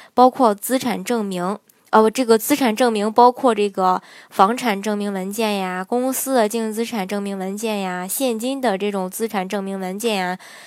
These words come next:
等等，能证明这个一百五十万澳币资产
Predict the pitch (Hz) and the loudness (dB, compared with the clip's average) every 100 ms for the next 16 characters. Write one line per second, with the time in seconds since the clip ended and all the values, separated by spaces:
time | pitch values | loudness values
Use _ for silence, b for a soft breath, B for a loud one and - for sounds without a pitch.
0 | B 190 220 254 180 185 196 247 - 294 | B 0 2 4 2 0 -2 0 2 2
1 | 214 190 208 240 220 196 180 226 202 190 | 2 -4 -4 0 0 0 -2 -2 0 0
2 | 190 190 220 196 - 214 208 208 - 262 | 0 -4 -4 -4 2 2 2 -4 -2 -4
3 | 233 175 | -2 -8